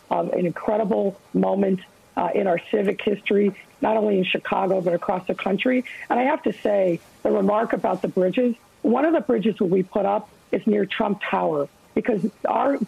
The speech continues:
protesters and vigilantes would love nothing more than to attack Trump Tower. So those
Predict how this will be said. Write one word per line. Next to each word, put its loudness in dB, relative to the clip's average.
protesters 0
and 2
vigilantes 0
would 2
love 0
nothing 2
more 2
than 0
to 0
attack -2
Trump -2
Tower. -2
So 2
those 2